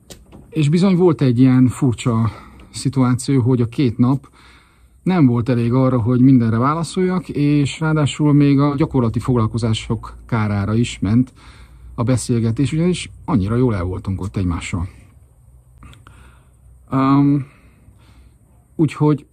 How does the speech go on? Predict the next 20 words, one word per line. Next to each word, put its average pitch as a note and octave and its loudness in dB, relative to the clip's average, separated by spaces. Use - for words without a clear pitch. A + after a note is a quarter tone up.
pont D#3 4
emiatt A2+ 0
indítom A#2+ 2
most B2 0
ezt A#2+ -6
a C3+ 0
rendszeresebb B2 0
videoblogot, B2+ 0
mert, B2 2
ö, B2 2
úgy D3 2
érzem, B2 2
hogy A#2+ 4
van A#2+ 2
rá A2 2
igény, G#2+ 0
hogy G#2+ 0
beszélgessünk. D3+ -2
A - 0
mostani C#3 4